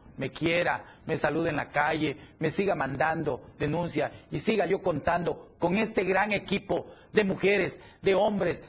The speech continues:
de directores, de productores, de gente que en realidad saca adelante este programa, Felipe Alamilla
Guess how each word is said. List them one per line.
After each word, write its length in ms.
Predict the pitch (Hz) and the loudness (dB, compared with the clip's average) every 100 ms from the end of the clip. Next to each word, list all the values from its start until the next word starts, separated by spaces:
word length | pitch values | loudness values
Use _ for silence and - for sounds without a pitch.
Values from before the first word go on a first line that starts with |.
| - | -2
de 140 | 190 | 0
directores, 720 | 185 170 - - 208 190 151 - - | 2 0 0 2 2 2 -2 -8 -4
de 100 | 190 | -2
productores, 760 | 190 180 - - 214 208 156 - - - | 0 -2 0 2 4 2 0 -8 -20 0
de 80 | 214 | 2
gente 600 | 196 226 226 196 180 - - - | 4 0 2 0 -2 -6 -18 -4
que 140 | - | 0
en 80 | 185 | 2
realidad 460 | 170 165 170 196 202 | 0 0 2 2 0
saca 360 | - - 214 208 | -8 0 0 2
adelante 320 | 156 165 160 | 0 0 -2
este 120 | - | -6
programa, 400 | - 143 233 240 - - | -4 2 2 2 -4 -14
Felipe 420 | - 220 226 269 240 | 0 4 4 4 4
Alamilla 560 | 180 247 277 240 - | 4 4 4 4 2